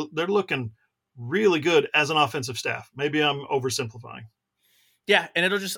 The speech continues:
Speaker 2: I, I literally, like, my only question, and tr-, and maybe I'm just, uh, I, I've always liked Seth Littrell. I always liked what he's done at North Texas. Literally, it's just, uh, he hasn't been the primary play caller since, what, twenty fourteen, twenty fifteen?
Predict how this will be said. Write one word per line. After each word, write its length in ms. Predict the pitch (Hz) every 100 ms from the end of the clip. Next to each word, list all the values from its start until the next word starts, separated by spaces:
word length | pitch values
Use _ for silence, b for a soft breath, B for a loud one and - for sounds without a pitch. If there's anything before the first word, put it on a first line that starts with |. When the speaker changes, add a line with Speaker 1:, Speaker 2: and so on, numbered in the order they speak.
| 160
Speaker 2:
I, 100 | 165 - _ -
I 160 | 160 180
literally, 400 | 175 196 208 202 - -
like, 280 | 160 156 160
my 240 | 170 208 -
only 400 | 165 165 180 180
question, 800 | 160 156 139 - - 185 196 208 _ _ _ _ _
and 120 | 139 135
tr-, 100 | -
and 140 | 165
maybe 340 | 175 208 214 202
I'm 180 | 180 170
just, 360 | 170 160 -
uh, 340 | 151 143 131 127 - _ _ _ _ _ _ _ -
I, 120 | 120
I've 180 | 131 143
always 300 | 147 156 151
liked 200 | 156 143
Seth 240 | - 131
Littrell. 580 | 135 123 135 123 120 117
I 120 | 120 127
always 340 | 127 135 127
liked 140 | 135
what 60 | 127
he's 120 | 117
done 140 | 127 120
at 160 | 113
North 180 | 120 113
Texas. 640 | - 110 - 113 104 101 b b b b b -
Literally, 320 | 208 254 233
it's 100 | 202
just, 260 | - 190 -
uh, 140 | 175
he 120 | 170
hasn't 180 | 202 226
been 100 | 220
the 60 | 196
primary 400 | 190 160 165 156
play 180 | - 147
caller 400 | 147 165 165 170
since, 220 | 160 -
what, 160 | 131
twenty 240 | - 147 147
fourteen, 580 | 143 160 170 180 180 165
twenty 240 | 170 151
fifteen? 600 | 127 180 - - 185 180